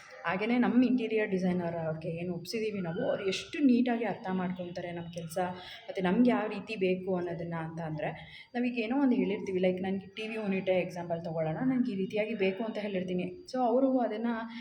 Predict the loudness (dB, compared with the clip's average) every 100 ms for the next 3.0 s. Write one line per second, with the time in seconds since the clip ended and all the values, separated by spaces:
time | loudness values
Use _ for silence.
0 | -12 -8 -4 2 2 2 -2 -6 -4 -4
1 | -4 -2 -2 -4 -4 -4 -4 -4 -4 0
2 | 0 0 0 -2 -4 -4 -6 -8 -2